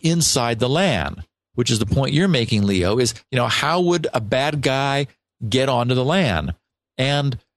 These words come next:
and, and the good news is, unless there's malicious software running on a machine, it's probably not possible. You've got the, you know, you've got the catch twenty-two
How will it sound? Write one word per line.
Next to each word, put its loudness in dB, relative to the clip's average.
and, -2
and 2
the 2
good 2
news 2
is, 2
unless 0
there's -2
malicious 0
software 0
running 2
on 2
a 2
machine, 2
it's -8
probably 0
not -2
possible. 0
You've 0
got 0
the, 0
you 2
know, -2
you've 0
got 0
the -8
catch -2
twenty-two 2